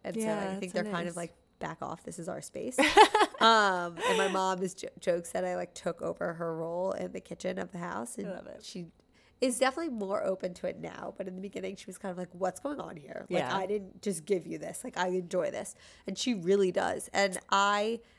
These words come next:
Speaker 1: kind of take that time to just, like, relax and enjoy the beach
Speaker 2: Yeah,
Speaker 1: and
Speaker 2: like,
Speaker 1: not
Speaker 2: being
Speaker 1: worry
Speaker 2: taken
Speaker 1: about
Speaker 2: care of
Speaker 1: cooking for
Speaker 2: sometimes is
Speaker 1: fifteen
Speaker 2: so
Speaker 1: people.
Speaker 2: nice.
Speaker 1: Like,
Speaker 2: Yeah.
Speaker 1: I like doing it randomly, but I don't like doing it Friday, Saturday, Sunday every weekend
Speaker 2: No,
Speaker 1: like she does.
Speaker 2: hundred percent.
Speaker 1: I, like,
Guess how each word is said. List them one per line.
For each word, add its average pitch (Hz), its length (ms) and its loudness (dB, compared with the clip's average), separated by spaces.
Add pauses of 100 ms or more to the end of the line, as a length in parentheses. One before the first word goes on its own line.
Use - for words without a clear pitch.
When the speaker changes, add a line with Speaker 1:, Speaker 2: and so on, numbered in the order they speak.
(400)
Speaker 1:
kind 233 240 0
of 214 100 -8
take 202 280 -2
that 180 320 2
time 214 460 -4
to 190 140 -8
just, 175 340 -6
like, 165 220 -8 (320)
relax 277 580 -2
and 196 140 -4
enjoy 240 320 2
the 240 120 2
beach 226 240 -2
Speaker 2:
Yeah, - 20 -4
Speaker 1:
and 220 100 -2
Speaker 2:
like, 233 80 2
Speaker 1:
not 214 60 0
Speaker 2:
being 226 100 4
Speaker 1:
worry 240 140 4
Speaker 2:
taken 247 160 6
Speaker 1:
about 240 80 4
Speaker 2:
care 214 180 6
of 226 80 4
Speaker 1:
cooking 277 240 2
for 185 100 6
Speaker 2:
sometimes 214 140 2
is 254 140 6
Speaker 1:
fifteen - 180 2
Speaker 2:
so 196 200 6
Speaker 1:
people. 175 280 2
Speaker 2:
nice. - 720 -2
Speaker 1:
Like, 220 140 4
Speaker 2:
Yeah. 170 120 0
Speaker 1:
I 240 120 6
like 254 200 0
doing 277 220 -2
it 285 220 -6
randomly, 190 640 2
but 190 120 -2
I 190 100 0
don't 202 200 -4
like 190 240 -6
doing 208 180 -2
it 208 100 -8
Friday, 196 240 0
Saturday, 190 300 0
Sunday 190 340 -4
every 175 280 -4
weekend 202 420 -8
Speaker 2:
No, 160 140 -8 (160)
Speaker 1:
like 180 160 -4
she 170 140 -2
does. 233 260 -2
Speaker 2:
hundred - 0 -
percent. 214 320 -6
Speaker 1:
I, 185 140 -2
like, 180 200 -4